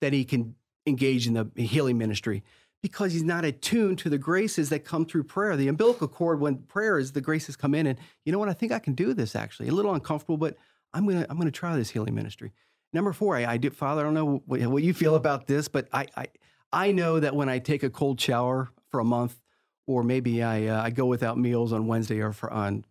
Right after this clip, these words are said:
Friday, that something takes birth within me that, um, that wasn't there before.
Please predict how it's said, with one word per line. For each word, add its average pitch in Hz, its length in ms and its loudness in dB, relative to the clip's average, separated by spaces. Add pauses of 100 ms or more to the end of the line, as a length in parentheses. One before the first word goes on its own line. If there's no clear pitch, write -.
Friday, 104 400 -4 (880)
that 139 180 -2
something 156 560 0
takes 139 260 -2
birth 127 320 -2
within 117 240 0
me 117 160 0
that, 107 320 -4
um, 107 280 -2
that 127 200 -2
wasn't 143 360 0
there 139 180 2
before. 143 640 -2